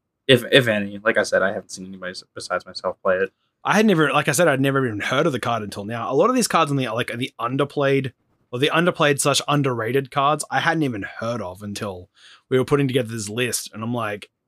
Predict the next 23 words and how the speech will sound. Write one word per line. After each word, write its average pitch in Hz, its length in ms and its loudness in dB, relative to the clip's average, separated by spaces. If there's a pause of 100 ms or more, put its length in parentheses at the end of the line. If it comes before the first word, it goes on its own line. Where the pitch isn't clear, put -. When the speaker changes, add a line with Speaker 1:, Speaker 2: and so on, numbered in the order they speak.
(360)
Speaker 2:
"Oh 214 160 6
man, 180 300 4
that's 139 200 2
a 123 40 -8
card. 107 460 0 (400)
That's 123 420 0
also 151 320 2
a 107 40 -4
Speaker 1:
A- - 20 -4
Speaker 2:
card." 95 420 0 (800)
Speaker 1:
actually, 151 380 8
I 131 60 10
think, 165 420 6
um, 117 640 10 (1040)
only 143 260 10
one 127 320 10
of 170 120 6
the 156 80 6
cards 139 380 6
on 123 100 8
the 127 60 8
underrated 120 580 8
list - 520 -2